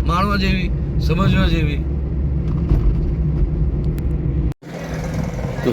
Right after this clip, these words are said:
સોમનાથ અહીંથી સાડા ત્રણ કિલોમીટર અને અમે એક જગ્યાએ નાસ્તો કરવા ઉભા રહ્યા છે, જય મુરલીધર હોટેલ. આપણા ફુલવડા બની રહ્યા છે અહીંયા. તમને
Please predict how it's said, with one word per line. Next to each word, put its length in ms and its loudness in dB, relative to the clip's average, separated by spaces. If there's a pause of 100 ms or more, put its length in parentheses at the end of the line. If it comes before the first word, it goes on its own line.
(120)
સોમનાથ 460 2
અહીંથી 320 0
સાડા 180 2
ત્રણ 180 0
કિલોમીટર 340 0 (520)
અને 160 2 (440)
અમે 140 2
એક 140 0
જગ્યાએ 260 2
નાસ્તો 260 0
કરવા 200 4
ઉભા 120 0
રહ્યા 180 0
છે, 140 -2
જય 240 0
મુરલીધર 420 2
હોટેલ. 200 0 (1600)
આપણા 320 2 (640)
ફુલવડા 420 2
બની 220 0
રહ્યા 160 2
છે 80 -4
અહીંયા. 1900 -8
તમને 240 2